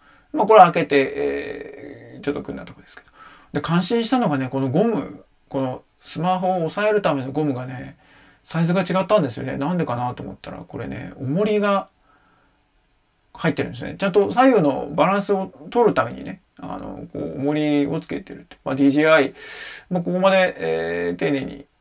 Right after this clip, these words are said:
えー、設計するんだなと、ちょっと感心しましたね。えー、まあ、設計ミスだったと言えなくもないんですけどね。後から辻褄合わせをちゃんとやったという感じですかね。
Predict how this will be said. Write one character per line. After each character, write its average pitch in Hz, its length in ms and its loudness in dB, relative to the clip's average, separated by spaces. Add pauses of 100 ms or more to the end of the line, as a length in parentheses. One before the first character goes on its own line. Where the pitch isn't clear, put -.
え - 160 -12
ー、 - 40 -10
設 - 140 -8
計 135 120 -6
す 139 120 -4
る 135 60 -6
ん 135 40 -6
だ 131 80 -8
な 131 200 -8
と、 - 120 -14
ち - 80 -2
ょ - 40 0
っ - 20 -4
と - 80 0
感 135 120 -2
心 131 100 -6
し 120 100 -8
ま 131 80 -8
し - 140 -14
た 131 60 -16
ね。 120 180 -18 (220)
え 120 360 -12
ー、 - 60 -12
ま 147 60 -2
あ、 - 20 -8
設 170 160 -6
計 208 100 0
ミ 254 100 0
ス - 100 -8
だ 175 100 4
っ - 80 -2
た 233 120 -2
と 143 140 -2
言 147 160 2
え 185 40 0
な 208 120 2
く 143 80 -6
も 117 80 -6
な - 140 -4
い 175 40 10
ん 175 40 10
で - 60 8
す - 100 -4
け 147 80 4
ど 151 100 8
ね。 139 140 2
後 147 160 2
か 208 100 4
ら 214 120 10
辻 135 260 2
褄 151 160 2
合 139 80 6
わ 127 100 4
せ 156 80 0
を 160 80 2
ち - 80 -6
ゃ 107 60 -6
ん - 40 -10
と 113 80 -10
や - 100 -12
っ - 60 -20
た - 120 -6
と - 100 -14 (580)
い - 60 -8
う 139 80 -6
感 117 140 -8
じ - 80 -10
で 120 60 -10
す 120 40 -16
か 135 80 -10
ね。 139 180 -8